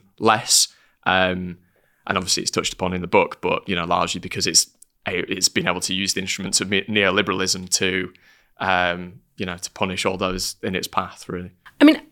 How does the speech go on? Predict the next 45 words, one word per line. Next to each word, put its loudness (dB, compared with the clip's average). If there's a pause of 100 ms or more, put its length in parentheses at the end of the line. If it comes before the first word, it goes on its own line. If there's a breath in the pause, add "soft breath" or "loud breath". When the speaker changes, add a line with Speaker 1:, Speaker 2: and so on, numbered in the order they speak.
(120)
Speaker 2:
you 4
describe, 6 (240)
ha-, -4 (240)
uh, 6
as 6
you 4
put 2
it, 6
the 2
combination 4
of -4
snobbery 4
and 2
yobbery 6
in 0
the 2
Bullingdon 4
Club. -4
So 8 (680)
some 4
of 8
the 2
people 0
who 6
will 6
be 2
watching 4
this 4
might 2
not 0
be 2
from 2
the -2
U 2
K. 8
They 4
might 8
not 4
have -8
heard 10
of 2
the 4
Bullingdon 6
Club. 2 (460 loud breath)
Um, 4